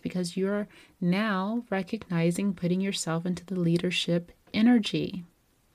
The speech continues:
If you're just posting and you're imagining whoever, you might not really push yourself as much,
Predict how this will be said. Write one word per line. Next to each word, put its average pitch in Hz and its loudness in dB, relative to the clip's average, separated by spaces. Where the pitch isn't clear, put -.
If 226 2
you're 247 10
just 226 0
posting 220 2
and 196 4
you're 180 2
imagining 175 2
whoever, 185 0
you 220 4
might 226 0
not 214 -4
really 208 0
push - -6
yourself 175 -6
as 180 -4
much, 175 -4